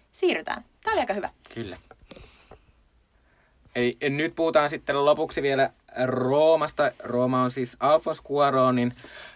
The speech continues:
Speaker 2: ö, erittäin oma elämänkerrallinen mustavalkoelokuva, joka siis on nyt ollut tämän viikon täällä Suomessakin elokuvateatterissa nähtävillä. Ei Finkinolla,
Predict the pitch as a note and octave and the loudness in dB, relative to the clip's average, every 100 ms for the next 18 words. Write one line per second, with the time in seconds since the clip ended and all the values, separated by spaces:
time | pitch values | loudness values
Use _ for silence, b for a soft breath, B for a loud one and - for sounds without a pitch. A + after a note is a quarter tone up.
0 | B - A2+ A2 - D3 D3+ C#3 - B2 | B -2 0 0 0 0 0 0 4 4
1 | A2+ - C3 B2 A2 A2+ G#2+ G#2+ G2+ A2 | 4 -2 0 2 2 2 -2 -4 -6 -4
2 | G#2 G#2 G#2 G#2 G#2+ A#2 A2 B2+ - D3 | -2 -4 -6 -6 -6 -8 -6 -6 -4 0
3 | C#3+ C#3 B2 B2 B2 - A2+ A2 - A2 | 2 2 -2 0 -2 -4 -2 0 -2 -6
4 | G#2 G#2 G#2+ A2+ G#2+ A2 A2 G#2 G2+ _ | -6 -6 -6 -8 -8 -6 -4 -4 -8 _
5 | _ - B2 B2 B2 A2+ G#2 G2+ G2+ - | _ -2 0 2 0 -2 -4 -8 -8 -8
6 | G2 F#2+ - - - F#2+ F#2 F2+ F2+ F2 | -8 -10 -16 -20 -8 -4 -4 -4 -6 -8
7 | _ _ _ _ - - B2+ C#3 - D3+ | _ _ _ _ -12 -4 -2 -2 -4 -4
8 | - C3 A#2 A#2 A2+ A2 G#2 G2+ G2+ F#2+ | -4 -6 -2 -2 -2 -2 -2 -2 -6 -8
9 | G2 G2 F2+ F#2 C#3 E3+ - F#3+ B2 G2 | -8 -8 -8 -6 -2 -2 -2 -8 -8 -8
10 | F#2+ F#2+ | -6 -6